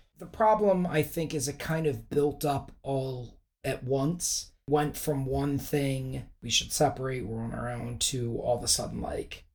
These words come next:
"I realized I need you in my life." The same thing happened with Rod Tidwell. Like I was saying earlier today, that was my challenge.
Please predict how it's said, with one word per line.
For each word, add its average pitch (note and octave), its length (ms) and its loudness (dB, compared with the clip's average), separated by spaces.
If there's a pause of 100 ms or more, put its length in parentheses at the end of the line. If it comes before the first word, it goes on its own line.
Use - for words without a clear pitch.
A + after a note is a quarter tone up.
(120)
"I C3 60 8
realized B2 480 0
I A#2 60 -4
need A#2 220 -6
you A2+ 120 -4
in A#2+ 80 -6
my A2+ 120 -6
life." A2+ 300 -6 (140)
The F#3 160 -2
same A3 240 6
thing G3+ 100 4
happened F3 280 4
with D3+ 120 -2
Rod D3 240 0
Tidwell. B2 340 2
Like C3 200 -6
I C#3 40 0
was B2 140 0
saying C3+ 260 0
earlier C3 360 -2
today, D3+ 180 4
that - 140 0
was - 160 -6
my A#2 80 -8
challenge. C3+ 520 -2